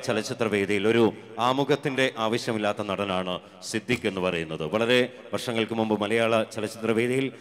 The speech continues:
സഹനടനായി കടന്നു വന്ന ഇടക്കാലത്ത് നായകനായി വില്ലൻ വേഷങ്ങളിലൂടെയും ഒക്കെ നമ്മളെ ഒരുപാട് രസിപ്പിച്ചിട്ടുള്ള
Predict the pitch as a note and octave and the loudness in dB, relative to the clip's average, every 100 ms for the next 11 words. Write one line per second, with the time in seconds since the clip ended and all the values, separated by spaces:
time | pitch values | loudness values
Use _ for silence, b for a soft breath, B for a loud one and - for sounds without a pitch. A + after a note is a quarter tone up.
0 | B - - C3 D#3+ C#3+ C3+ B2+ A#2+ A#2 | B -6 -2 2 2 4 4 4 4 2
1 | A#2 A2 A2+ G#2+ A#2 A#2+ A2 A2+ G#2+ G#2+ | 2 2 2 0 2 2 2 0 0 0
2 | G#2+ G#2+ G2+ F2 B B G#2 C3+ D#3+ C#3+ | 0 0 -2 -4 B B 0 4 4 4
3 | C3 C#3+ A#2+ A2+ G#2+ G#2+ G2+ G#2+ G2+ G#2+ | 2 2 2 4 6 4 0 -2 -2 2
4 | G#2+ - B - B2 D#3 F3 D3+ C3+ - | 2 0 B 0 4 6 6 6 2 0
5 | B2 B2 F2+ D#2 | -2 -2 -2 -4